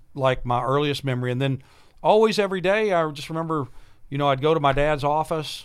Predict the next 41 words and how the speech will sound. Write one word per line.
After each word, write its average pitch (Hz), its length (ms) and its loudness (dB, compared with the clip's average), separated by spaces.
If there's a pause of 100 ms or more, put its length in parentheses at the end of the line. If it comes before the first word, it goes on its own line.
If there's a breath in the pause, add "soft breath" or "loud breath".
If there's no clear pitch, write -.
(320)
and 120 600 -6
we 120 180 -10
would 123 200 -6
just 135 200 -8 (840)
talk - 180 -16
about 139 200 -10
racing. 151 320 2
And 113 100 -4
then 120 180 -6 (340 soft breath)
even 143 220 -2
at 127 100 -8
night, 170 380 2
you 131 100 -6
know, 123 60 -4
when 123 120 -4
I 120 40 -4
was 120 240 -10 (320)
thirteen, 143 420 -4
fourteen 147 400 -8
years 139 180 -6
old, 175 380 -4 (680 soft breath)
like, 127 300 -2 (580)
I, - 400 -6
I, 131 100 -2
I, - 140 -10
I 147 60 -4
didn't 165 180 -4
wanna 185 120 -4
go 226 260 -6 (140)
hang 139 160 -6
out 117 140 -4
with 107 40 -10
my 104 80 -8
friends. 104 300 -8
I 120 40 -4
wanted 139 200 -4
to 175 60 0
talk 160 120 0
to 147 60 -14
my 147 80 -4
dad. 165 300 -4